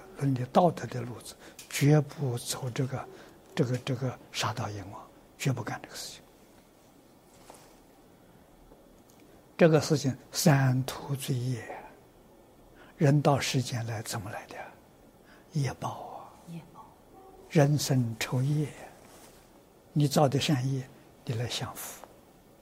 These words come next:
Speaker 1: 你造的恶业，你来遭罪。这是命运注定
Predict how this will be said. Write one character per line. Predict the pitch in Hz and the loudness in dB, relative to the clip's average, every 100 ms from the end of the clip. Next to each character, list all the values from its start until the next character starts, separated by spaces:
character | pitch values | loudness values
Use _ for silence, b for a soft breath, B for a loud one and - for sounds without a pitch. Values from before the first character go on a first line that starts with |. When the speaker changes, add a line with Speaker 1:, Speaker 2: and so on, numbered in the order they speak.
| - - | -20 -2
Speaker 1:
你 | 139 | 2
造 | 139 170 | 4 4
的 | 139 151 | 4 4
恶 | 160 151 | 4 2
业， | 135 139 - - - | 2 -2 -6 -20 -14
你 | - 127 | -6 -4
来 | 120 | -4
遭 | - 117 | -6 -8
罪。 | - 160 - - - - - - _ - - - - - - - - | -10 -14 -18 -20 -20 -20 -20 -20 _ -20 -20 -20 -20 -20 -20 -20 -2
这 | - | 0
是 | - 170 | 2 6
命 | 190 262 190 143 | 8 10 8 6
运 | 175 143 | 6 4
注 | - 160 | 2 0
定 | 147 254 | 6 6